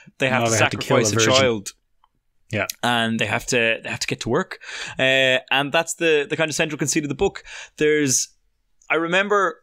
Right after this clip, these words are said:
Speaker 1: understanding magic very much as a threat when I saw it, because they put a spell on the whole town and then the children won't listen,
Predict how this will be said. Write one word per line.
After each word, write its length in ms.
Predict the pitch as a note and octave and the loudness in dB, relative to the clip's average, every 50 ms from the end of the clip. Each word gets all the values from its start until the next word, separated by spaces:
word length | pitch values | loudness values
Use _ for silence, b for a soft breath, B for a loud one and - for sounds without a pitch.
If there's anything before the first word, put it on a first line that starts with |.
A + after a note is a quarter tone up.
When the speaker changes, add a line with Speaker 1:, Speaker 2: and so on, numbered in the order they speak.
| _ - | _ -2
Speaker 1:
understanding 640 | D#3+ D#3+ E3 D#3 C#3+ - D#3 D3 C#3+ C#3 C#3 C#3 | -2 0 0 -2 0 0 0 0 0 0 -2 0
magic 360 | B2+ B2 C3 C3+ B2+ B2+ - - | 0 2 0 0 0 -4 -4 0
very 200 | C3 C#3 C#3 C3+ | 0 2 2 2
much 240 | C3+ C3 C3 C3+ | 0 -2 -2 0
as 120 | C3 A2+ A2+ | 0 0 0
a 60 | A2 | 0
threat 360 | - - - C#3+ D3 D#3+ D#3 | 0 0 0 0 0 0 -2
when 100 | D#3 D#3+ | -4 -4
I 40 | D#3+ | -2
saw 240 | D#3 - - E3 F3+ | -2 0 0 0 -2
it, 100 | G3 - | -2 -4
because 220 | - C3 D3+ C#3 | -4 -4 -4 -2
they 100 | C3 C#3 | -2 -2
put 180 | C3+ - - E3+ | -2 -2 -2 0
a 40 | E3 | 0
spell 380 | D3 - - - C#3+ D3 D#3 D3+ | 0 0 2 2 2 2 2 2
on 80 | C#3 | 2
the 80 | B2+ A#2+ | 0 0
whole 260 | A2 B2+ C3 B2+ A#2 | 0 0 -2 -2 -2
town 480 | - - C#3 D3 D3+ C3 A2 A2 G#2 - - | -2 -2 0 0 0 0 0 -2 -4 -4 -4
and 140 | - A#2+ A#2 | -2 0 0
then 100 | A#2+ B2 | 0 0
the 80 | B2 B2 | 0 -2
children 360 | - - C#3+ C#3+ C3+ B2+ B2 | 0 0 0 0 0 0 0
won't 200 | B2 A#2+ A#2+ - | 0 -2 -2 -2
listen, 520 | - A2+ A#2+ B2 - - B2+ A#2 A#2 G#2 | -2 -2 -2 0 -2 -2 -2 -2 -2 -4